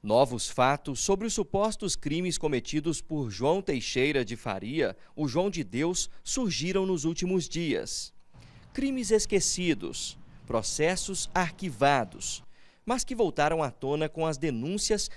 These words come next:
e prisão do médium. Contrabando, assassinatos misteriosos, além de centenas de abusos sexuais. A lista de acusações cresce.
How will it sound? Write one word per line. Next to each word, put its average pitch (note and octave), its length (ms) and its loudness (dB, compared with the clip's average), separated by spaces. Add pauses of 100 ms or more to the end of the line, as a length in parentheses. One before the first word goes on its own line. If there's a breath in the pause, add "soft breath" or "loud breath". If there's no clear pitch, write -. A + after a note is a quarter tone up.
(160 loud breath)
e A3+ 80 -2
prisão D#3+ 480 2
do F3+ 100 0
médium. A2+ 560 2 (680 soft breath)
Contrabando, B2+ 960 4
assassinatos G#3 760 2
misteriosos, E3+ 1000 4 (280 loud breath)
além A#3+ 240 4
de A#3 120 -2
centenas G3+ 800 4
de E3+ 120 6
abusos C3 520 2
sexuais. - 920 0 (440 soft breath)
A A#2+ 140 2
lista C#3+ 400 2
de A#2 80 2
acusações A#2+ 720 0
cresce. - 680 2